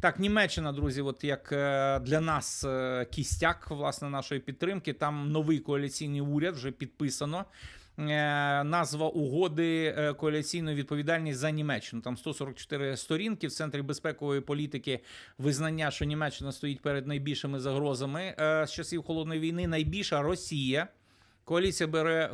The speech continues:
курс на посилення кордонів, більш жорстку міграційну політику, а також обіцяє розширення легальних каналів для трудової міграції. В економіці ставка на інновації, цифровізацію, дерегуляцію, зміцнення європейської оборони. Тобто багато речей в Німеччині,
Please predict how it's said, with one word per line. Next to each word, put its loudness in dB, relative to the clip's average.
курс -2
на -2
посилення -2
кордонів, -2
більш -2
жорстку -2
міграційну 0
політику, -2
а 2
також -2
обіцяє 0
розширення -2
легальних 2
каналів -2
для -2
трудової -4
міграції. -4
В -2
економіці -2
ставка 0
на 0
інновації, 0
цифровізацію, -2
дерегуляцію, -2
зміцнення -6
європейської -4
оборони. -4
Тобто 0
багато 2
речей -4
в -6
Німеччині, -6